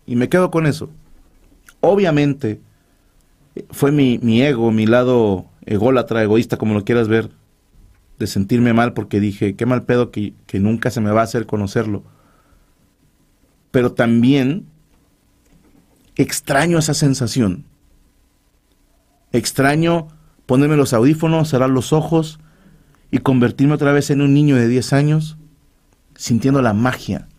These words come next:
La magia de alguien feliz, siendo feliz, haciendo feliz a otra gente. Eso es una bendición. Y si algún día, mis hermanos,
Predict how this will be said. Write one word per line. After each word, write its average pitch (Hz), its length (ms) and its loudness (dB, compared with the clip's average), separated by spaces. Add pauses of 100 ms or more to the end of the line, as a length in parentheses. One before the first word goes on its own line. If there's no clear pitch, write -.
(800)
La 117 100 2
magia 151 400 0
de 151 120 2
alguien 180 360 2
feliz, 175 640 0 (220)
siendo 185 480 0
feliz, 170 640 -2 (480)
haciendo 175 420 0
feliz 151 540 0
a - 20 4
otra 147 180 0
gente. 117 380 -2
Eso 156 220 -4
es 151 80 -6
una 156 180 4
bendición. 110 600 -4 (1120)
Y 143 100 -2
si - 160 0
algún 123 420 4
día, 165 220 2
mis 117 180 -4
hermanos, 92 540 -4